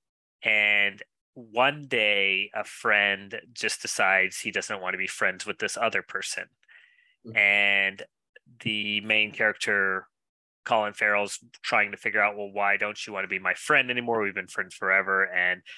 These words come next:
Speaker 1: what can I do to get our friendship back?"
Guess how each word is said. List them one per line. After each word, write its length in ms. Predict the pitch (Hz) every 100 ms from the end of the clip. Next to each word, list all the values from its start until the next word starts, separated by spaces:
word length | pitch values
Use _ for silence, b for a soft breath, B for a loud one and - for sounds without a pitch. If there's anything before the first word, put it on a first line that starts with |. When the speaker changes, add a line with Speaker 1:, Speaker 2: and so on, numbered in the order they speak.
| B B B
Speaker 1:
what 400 | - 104 107 135
can 120 | - 117
I 120 | 104
do 220 | 101 104
to 140 | 101 92 _ _ _
get 140 | - 104
our 120 | 95
friendship 520 | - 101 95 - 104 -
back?" 400 | 92 87 87 -